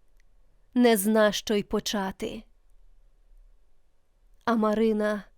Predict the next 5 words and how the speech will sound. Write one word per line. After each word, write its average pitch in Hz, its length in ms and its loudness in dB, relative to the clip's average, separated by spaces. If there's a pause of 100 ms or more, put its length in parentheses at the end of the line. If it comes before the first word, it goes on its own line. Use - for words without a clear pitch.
(400)
в'яне, 214 720 -2 (480)
сохне 233 760 -6 (880)
у 233 200 -2
білих 220 520 -2
палатах. 185 1000 -10